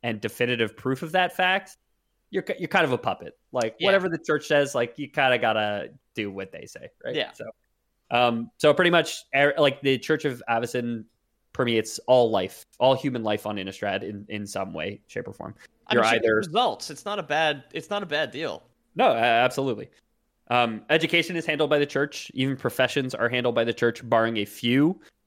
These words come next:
Speaker 1: Uh, the merchants and artisans, for example, but they're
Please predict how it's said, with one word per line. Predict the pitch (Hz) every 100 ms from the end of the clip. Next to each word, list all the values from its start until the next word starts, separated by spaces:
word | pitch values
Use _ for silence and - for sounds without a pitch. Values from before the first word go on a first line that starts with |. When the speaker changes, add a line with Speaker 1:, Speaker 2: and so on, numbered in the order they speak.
| _
Speaker 1:
Uh, | 123 123 117 110 104 95
the | 123
merchants | 127 120 135 110
and | 120
artisans, | - 113 117 123 120
for | 135
example, | 120 127 127 147 135 - -
but | 120
they're | - 113 107